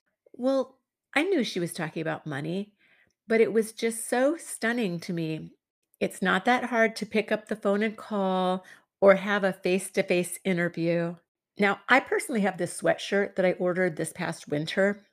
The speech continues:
and I love sweatshirts. In the Pacific Northwest, hoodies are a fashion thing for sure. But the reason this one is my favorite,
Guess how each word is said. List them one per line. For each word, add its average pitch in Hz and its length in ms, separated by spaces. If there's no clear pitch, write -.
and 190 380
I 180 120
love 165 240
sweatshirts. 254 840
In 190 100
the 185 60
Pacific 196 380
Northwest, 185 540
hoodies 196 440
are 185 220
a 165 200
fashion 175 520
thing 190 400
for 170 160
sure. 180 540
But 214 220
the 226 80
reason 311 320
this 262 200
one 233 140
is 196 160
my 180 140
favorite, - 640